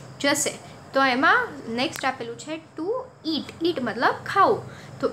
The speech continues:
eat, eat-નું past form શું થાય? Ate. અને પાછળ, અ, ઈ એ ટી,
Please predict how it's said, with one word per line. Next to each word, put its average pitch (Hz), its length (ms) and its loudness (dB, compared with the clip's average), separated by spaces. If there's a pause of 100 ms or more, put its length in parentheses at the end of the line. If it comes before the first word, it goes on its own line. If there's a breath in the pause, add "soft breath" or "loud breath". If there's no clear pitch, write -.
(120)
eat, 320 480 2
eat-નું 330 300 2
past 349 420 2
form 370 220 6
શું 381 200 -4
થાય? 254 280 -2 (160)
Ate. 262 260 2 (380 loud breath)
અને 240 100 -2
પાછળ, 240 500 4
અ, - 40 4 (960)
ઈ 311 220 0
એ 285 140 0
ટી, 311 400 0